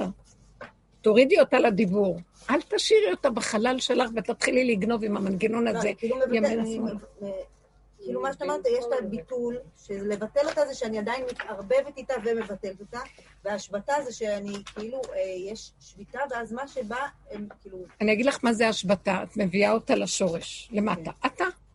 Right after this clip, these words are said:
Speaker 1: קח את זה אתה. כי יש בזה משהו, את רואה את הילדים ככה, נניח כואב לך על משהו, או קחי דבר אחר. אז יש כאן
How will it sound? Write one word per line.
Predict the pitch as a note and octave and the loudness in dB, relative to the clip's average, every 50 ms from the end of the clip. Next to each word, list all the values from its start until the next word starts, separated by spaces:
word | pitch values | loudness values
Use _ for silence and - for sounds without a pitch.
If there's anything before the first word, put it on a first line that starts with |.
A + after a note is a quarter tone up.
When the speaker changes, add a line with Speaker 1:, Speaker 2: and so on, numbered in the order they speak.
| _ _ - | _ _ -8
Speaker 1:
קח | - F#3+ F#3 G#3 | -8 -6 -4 -4
את | F#3 F3 | -4 -4
זה | F3+ E3+ - | -6 -8 -8
אתה. | - D#3+ - - _ - - - - - - | -10 -16 -18 -18 _ -20 -20 -20 -20 -16 -2
כי | - A#3 A#3+ | 4 8 8
יש | B3+ D4+ - - - | 8 8 6 2 -4
בזה | C5 - - | -2 0 0
משהו, | F#3 E3+ D3+ D#3 D#3 - - - - - - - | 2 0 0 -2 -6 -10 -12 -12 -12 -14 -16 -14
את | - - | -8 -6
רואה | E3+ F#3 G3 | -4 -2 -2
את | G#3 - | -4 -4
הילדים | C4+ - F#3+ F3+ E3+ - E3+ D#3 | -6 -6 -4 -6 -6 -8 -10 -14
ככה, | - - - - - | -14 -16 -16 -8 -4
נניח | F3+ G3+ A3+ A3 F#3+ | 0 2 2 2 0
כואב | - - - G3 F#3 G3 F3 E3 | 0 -2 -2 0 2 0 0 -2
לך | F3 D3+ - - | -4 -6 -6 -6
על | - A3 | -6 -6
משהו, | - - - - - - - - - - - - - - - - | -8 -8 -10 -12 -16 -18 -20 -18 -16 -16 -16 -16 -18 -20 -2 4
או | - B3 B3+ B3 A3+ | 6 8 8 8 6
קחי | - - - - | 4 2 2 2
דבר | - E4+ F4 F4+ E4 E4 | 0 0 -2 -2 -2 -2
אחר. | - - - G4+ D4+ - - - - - - - - - _ _ _ _ _ _ _ _ _ _ _ _ _ _ _ _ _ _ _ _ _ - - - _ | -2 -2 0 2 2 0 0 -4 -14 -20 -20 -20 -20 -20 _ _ _ _ _ _ _ _ _ _ _ _ _ _ _ _ _ _ _ _ _ -20 -20 -12 _
אז | - F3+ - - | -4 -2 2 6
יש | D4 - C5 - - | 6 6 6 6 2
כאן | - F5 | -2 -2